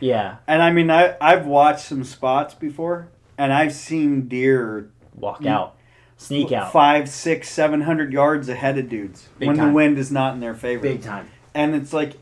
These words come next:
Speaker 2: I watch it, and I'm like, "Dude, that is insane,
Speaker 1: Mm-hmm.
Speaker 2: man."
Speaker 1: Yeah.
Speaker 2: Like,
Speaker 1: Yeah.
Speaker 2: that's far.
Speaker 1: It happened to me in B zone.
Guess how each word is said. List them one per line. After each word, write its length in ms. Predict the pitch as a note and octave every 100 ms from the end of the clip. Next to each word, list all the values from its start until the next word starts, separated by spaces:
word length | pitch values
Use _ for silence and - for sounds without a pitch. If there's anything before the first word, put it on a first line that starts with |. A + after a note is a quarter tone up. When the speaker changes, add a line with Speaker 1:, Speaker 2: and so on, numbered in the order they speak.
| _
Speaker 2:
I 140 | C3+ C#3+
watch 360 | C3+ D3 E3 D3
it, 100 | C3+
and 80 | C3+
I'm 140 | C3
like, 220 | B2+ A2+
"Dude, 320 | C#3+ E3 A#2 A2
that 420 | B2+ D#3+ F#3+ -
is 180 | A#2+ A2+
insane, 840 | F2+ F2+ - - C3 F3 D3 A#2
Speaker 1:
Mm-hmm. 80 | C3+
Speaker 2:
man." 360 | D3 B2+ D#3+ -
Speaker 1:
Yeah. 260 | C#3 C3+ - _ _ _ _
Speaker 2:
Like, 220 | C#3 C#3 C#3
Speaker 1:
Yeah. 20 |
Speaker 2:
that's 280 | E3+ F#3 F#3
far. 580 | - C3+ B2 E3 B2+ C3
Speaker 1:
It 100 | B2+
happened 320 | C3 C3 C#3
to 60 |
me 120 | C#3 C3+
in 100 | B2
B 160 | C3
zone. 300 | A#2+ A#2 G#2+